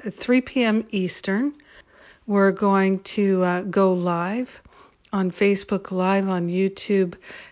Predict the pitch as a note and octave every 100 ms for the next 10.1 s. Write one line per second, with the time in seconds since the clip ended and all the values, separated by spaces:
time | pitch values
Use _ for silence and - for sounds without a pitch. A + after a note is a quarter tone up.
0 | _ G3+ F#3+ F#3 F3 F3+ F3+ F3+ E3+ G3+
1 | F#3 F3 E3 F3 G3 A#3 C#4+ - G3+ F#3
2 | - F3+ F3+ F#3 - F3+ - F#3+ F3 F#3+
3 | G3+ G3 F#3+ F#3 F3 F3+ E3 - G3 F#3
4 | F#3+ - A3 A#3+ A#3 - - - - -
5 | F#3 G#3 G#3 A#3 B3+ - A3 G3+ F3+ G#3+
6 | G#3+ G#3+ G#3 G#3 G3+ F#3 F3+ - - C4+
7 | B3 F#3+ F3+ G3 - - - _ F#3 F#3+
8 | G3 F#3+ F#3+ G3 - A#3 F#3+ F#3+ F#3+ G3
9 | G3+ G3 - - G#3+ G3 F#3+ F3+ E3+ E3+
10 | E3+